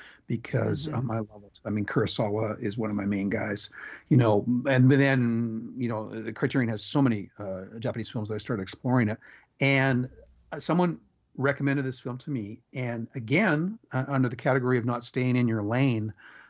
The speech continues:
Speaker 1: uh, Colt Is My Passport is so many things. It's an American,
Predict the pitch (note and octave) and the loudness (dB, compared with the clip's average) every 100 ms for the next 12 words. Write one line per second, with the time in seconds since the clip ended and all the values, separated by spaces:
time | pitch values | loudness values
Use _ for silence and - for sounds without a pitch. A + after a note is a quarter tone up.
0 | _ C#3 B2 A#2 A2 A#2+ - E3+ - D#3+ | _ -2 2 2 0 -6 -12 -14 -4 2
1 | D#3+ D#3 C3 C3 B2 C3 A#2 - C#3+ A#2 | 2 0 -4 -4 -4 -4 -6 -4 -4 -2
2 | A2 - - B2 A#2 G#2 A2+ F#2 - - | -4 -6 0 2 2 0 -6 -10 -12 -18
3 | _ _ - _ - - B2+ A#2+ B2 C#3+ | _ _ -20 _ -8 0 4 6 6 4
4 | E3+ G3+ G3+ G3+ G3 G#3 | 2 2 2 2 2 0